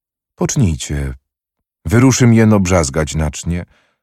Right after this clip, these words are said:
Posłaniec mówił po niemiecku, ale ludzie z orszaku Kazimierza domyślali się widocznie, z czym przybywa, bo zamiast brać się do wieczerzy, szeptali niespokojnie.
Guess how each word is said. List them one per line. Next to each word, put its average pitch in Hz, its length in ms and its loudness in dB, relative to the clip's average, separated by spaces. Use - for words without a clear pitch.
Posłaniec 247 440 -2
mówił 190 240 -2
po 131 120 -2
niemiecku, 110 600 -2
ale 71 140 -4
ludzie 110 260 0
z - 120 -6
orszaku 90 420 -6
Kazimierza 85 500 -4
domyślali 85 500 0
się 80 120 -4
widocznie, 78 420 -4
z - 80 -6
czym 80 220 -2
przybywa, 65 520 -6
bo 92 120 0
zamiast 107 320 2
brać 98 260 0
się - 180 -2
do 85 140 0
wieczerzy, 107 420 -4
szeptali - 440 -4
niespokojnie. - 760 -8